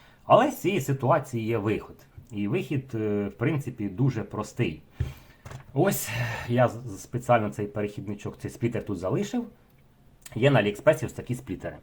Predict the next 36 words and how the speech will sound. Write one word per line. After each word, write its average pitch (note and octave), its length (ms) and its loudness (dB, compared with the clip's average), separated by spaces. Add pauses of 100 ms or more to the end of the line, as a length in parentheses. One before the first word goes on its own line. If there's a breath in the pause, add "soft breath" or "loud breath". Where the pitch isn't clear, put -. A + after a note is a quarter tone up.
(120)
продаються. F2 480 -6
Я A#2+ 80 2
теж - 240 2
само G2 400 0
залишу G#2 340 -2
під G2 200 -6
нього, F#2 320 -4 (100)
м, G#2 140 -4
під F#2+ 180 -8
відео G2 260 -2
посилання G3+ 420 -2
на F3+ 160 -2
цей D#3 220 -4
сплітер. C#3 540 0 (680 loud breath)
Що E3+ 240 6
він D#3 160 8
робить? A2+ 280 8
Тут C3+ 200 2 (120)
стоїть, D#3+ 520 2
е, G#2+ 40 2
D G#2 280 4
C A#2+ 300 0
D - 20 0
C C3 220 0
перетворювач, A#2 800 2 (840 loud breath)
який A#2+ 440 4
робить A2 480 4
із, - 320 0 (1000 soft breath)
бачите, C#3 320 6
в G2+ 60 0
діапазоні A2+ 560 6
від G2+ 100 -2
двадцяти G#2+ 260 -4
чотирьох D#3 320 0
до G#2 100 2
п'ятдесяти, G#2+ 600 0